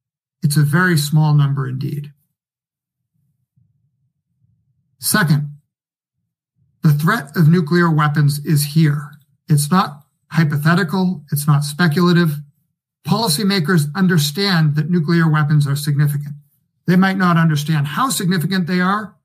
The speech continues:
or what risks we are running, how risky the status quo is, or how to reduce those risks. And in some ways, the problem is not what we don't know,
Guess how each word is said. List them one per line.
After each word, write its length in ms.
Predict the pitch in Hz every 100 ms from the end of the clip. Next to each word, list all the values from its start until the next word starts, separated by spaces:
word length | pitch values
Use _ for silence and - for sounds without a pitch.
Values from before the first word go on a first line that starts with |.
| _ _
or 120 | 165 156
what 260 | 160 156
risks 400 | 165 185 143 -
we 100 | 165
are 100 | 156
running, 360 | 139 143 202 226
how 180 | 147 156
risky 360 | 147 143 -
the 120 | 147 147
status 360 | - 147 147
quo 280 | - 147 147
is, 320 | 175 226 - _ _ _ _
or 100 | 165
how 140 | 143 165
to 60 |
reduce 380 | 151 147 160 147
those 240 | 151 143
risks. 500 | 143 170 - - - _ _ _ _ _ -
And 260 | 208 208
in 120 | 175 147
some 280 | 147 233
ways, 240 | 180 156 147
the 60 |
problem 340 | 147 202 202 165
is 140 | 143
not 240 | 170 170 -
what 220 | 160 170
we 140 | 156 151
don't 440 | 143 180 220 156
know, 340 | 147 131 165